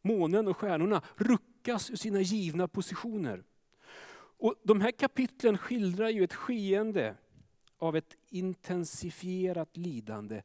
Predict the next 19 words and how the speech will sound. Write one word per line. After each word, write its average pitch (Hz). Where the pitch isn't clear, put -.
ju 139
närmare 147
slutet 120
vi 120
kommer. 113
Allt 233
det 254
här, 202
säger 170
Jesus, 175
är 170
början 156
på 139
födslovärkarna. 139
De 175
här 240
svårigheterna 160
och 170
lidandena, 123